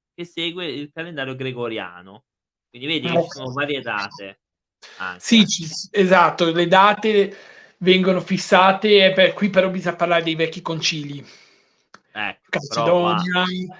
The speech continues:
Speaker 2: Sinodo di Eso-, di Efeso, ci sono un sacco di concili che hanno parlato di questo,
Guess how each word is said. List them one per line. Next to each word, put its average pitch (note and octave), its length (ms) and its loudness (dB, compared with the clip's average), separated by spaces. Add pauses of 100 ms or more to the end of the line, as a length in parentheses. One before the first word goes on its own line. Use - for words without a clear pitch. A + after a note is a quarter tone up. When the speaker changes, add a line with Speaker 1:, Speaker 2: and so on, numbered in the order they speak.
(100)
Speaker 2:
Sinodo E3 440 -4
di D#3+ 400 2
Eso-, E3 280 -2
di D#3+ 240 0
Efeso, F3 720 2
ci D#3 60 -10
sono F3 140 -6
un D#3+ 60 -6
sacco F#3 260 0
di F3 100 -4
concili F#3+ 320 -2
che F#3 100 -4
hanno E3+ 160 -2
parlato D#3+ 460 2
di D3+ 120 -8
questo, E3+ 540 -2